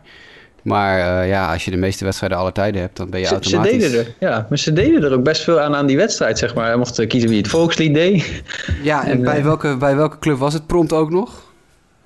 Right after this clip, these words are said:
Speaker 2: Was het de Mets?
Speaker 1: Nee, het was de White Sox.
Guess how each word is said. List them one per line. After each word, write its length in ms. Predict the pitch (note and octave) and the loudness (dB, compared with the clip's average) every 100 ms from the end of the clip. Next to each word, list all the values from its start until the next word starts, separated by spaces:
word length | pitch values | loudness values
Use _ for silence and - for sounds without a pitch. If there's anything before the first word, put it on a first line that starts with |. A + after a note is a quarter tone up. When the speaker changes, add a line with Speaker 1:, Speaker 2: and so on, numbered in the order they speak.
| _ | _
Speaker 2:
Was 100 | - - | -14 -8
het 160 | - | -4
de 60 | C3 | 0
Mets? 420 | C3+ B3 - - - _ - | 2 0 -2 -12 -16 _ -18
Speaker 1:
Nee, 80 | B2 | -12
het 80 | A#2+ | -10
was 100 | B2+ | -10
de 60 | C3+ | -6
White 260 | B2+ C#3 | -4 -4
Sox. 340 | C3+ D#3 - | -4 -8 -8